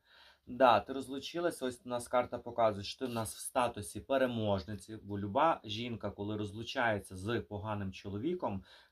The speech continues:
вона є переможницею, тому що вона нарешті розірвала контракт з дияволом, розумієш?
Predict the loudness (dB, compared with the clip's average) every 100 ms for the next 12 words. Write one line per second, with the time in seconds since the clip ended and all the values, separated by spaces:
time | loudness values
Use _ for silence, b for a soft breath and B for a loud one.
0 | -6 2 6 6 6 0 0 0 2 2
1 | 2 0 -4 -4 -6 -4 -6 -4 -4 -2
2 | 0 2 6 6 4 -2 -4 -4 B B
3 | B 4 4 6 10 12 12 10 6 0
4 | 2 6 6 6 -6 -2 2 6 8 6
5 | 4 -4 -6 -8 -6 -6 -6 -8 -8 -12